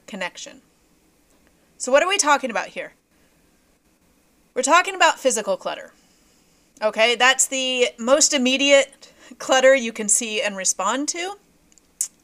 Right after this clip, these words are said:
And with holidays, and especially the commercialization of holidays, there tends to be a lot of physical clutter.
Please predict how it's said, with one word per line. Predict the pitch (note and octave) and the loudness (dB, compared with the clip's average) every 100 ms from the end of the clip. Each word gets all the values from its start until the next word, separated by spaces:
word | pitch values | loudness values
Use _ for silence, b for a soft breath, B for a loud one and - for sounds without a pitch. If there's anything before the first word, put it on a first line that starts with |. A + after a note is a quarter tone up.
| - | -8
And | B3 B3+ B3 | -4 -2 0
with | B3+ B3 | 0 0
holidays, | B3+ C4+ D#4+ D#4 D4+ D#4 - | 2 4 6 6 4 2 0
and | A#3+ A3+ G#3+ | -4 -6 -10
especially | A3 - C#4+ D4+ D#4 C#4+ | -8 -2 0 0 -2 -2
the | A#3+ | -2
commercialization | A#3 A#3 A#3 A#3 G3+ G3 A3 C4 D4+ | -4 -6 -6 -6 -6 -2 -2 0 -2
of | D4+ | -2
holidays, | C#4 C#4+ C#4+ C#4+ D4 - b b b b b - | 0 2 2 2 0 -2 b b b b b 0
there | D4 G#4 | 2 2
tends | - A#3 A#3+ D4 - | -4 -6 -6 -2 -2
to | A#3 | -2
be | F#3+ G3 A#3 F3 | -4 -6 -4 -4
a | F3+ | -4
lot | F3 F#3 G3+ - - | 0 2 2 -2 -12
of | G3 | -12
physical | - G3 F#3+ - F3 F3 _ | -10 -8 -8 -6 -8 -10 _
clutter. | - D#3+ - | -12 -12 -12